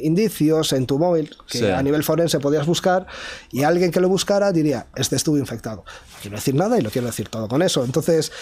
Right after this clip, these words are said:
Speaker 2: Ah.
Speaker 1: eh, bueno.
Speaker 2: Hostia puta.
Speaker 1: <laughs> No se sabe de dónde vino, ¿no?
Speaker 2: O sea, esto es jue-, esto es, eh, juego doble, ¿eh?
Speaker 1: Sí, sí, sí. Pues esa
Speaker 2: Yo,
Speaker 1: cosa
Speaker 2: yo,
Speaker 1: de la
Speaker 2: es, yo no,
Speaker 1: ciberseguridad.
Speaker 2: yo no puedo haberte infectado porque yo también estuve, ¿no?
Speaker 1: Claro.
Speaker 2: Pero es mentira.
Speaker 1: Ya,
Speaker 2: Porque
Speaker 1: puede ser.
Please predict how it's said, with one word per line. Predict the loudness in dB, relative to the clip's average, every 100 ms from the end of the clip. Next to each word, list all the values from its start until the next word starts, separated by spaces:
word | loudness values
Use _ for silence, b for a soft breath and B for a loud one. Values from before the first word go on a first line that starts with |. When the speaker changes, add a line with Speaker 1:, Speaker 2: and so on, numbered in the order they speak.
| B B
Speaker 2:
Ah. | -4 -4 -4
Speaker 1:
eh, | 0 2 4 2 0 0
bueno. | 0 -2 -6 -6
Speaker 2:
Hostia | -2 0 0 0 0 0
puta. | -2 -4 -4 -2
Speaker 1:
<laughs> |
No | 0
se | 0
sabe | 0 0
de | -2
dónde | -4 -4
vino, | -4 -6
¿no? | -10
Speaker 2:
O | -2
sea, | -2
esto | 0 0
es | -2
jue-, | -2 0 2 2
esto | 0 -2 -2
es, | -2 0
eh, | 0 0
juego | -2 0 2 2 2
doble, | 2 2 0 -2 -2
¿eh? |
Speaker 1:
Sí, | -2 -2
sí, | -4 -6
sí. | -10 -10 -20 _ _ -8
Pues | -4 -2
esa | -2 0
Speaker 2:
Yo, | 2
Speaker 1:
cosa | 4
Speaker 2:
yo, | 4
Speaker 1:
de | 4
la | 2
Speaker 2:
es, | 0
yo | 2
no, |
Speaker 1:
ciberseguridad. | 2 4 4
Speaker 2:
yo | 4
no | 4
puedo | 4
haberte | 4 2
infectado | 0 0 2 2 2
porque | 0 0
yo | 2
también | 2 2
estuve, | 0 2 2 4 2
¿no? | 2
Speaker 1:
Claro. | 2 2 0 -2 -4
Speaker 2:
Pero | -4
es | -4
mentira. | -4 -2 0 0 -4 -8
Speaker 1:
Ya, | -8 -4 -2
Speaker 2:
Porque | -4
Speaker 1:
puede |
ser. | -6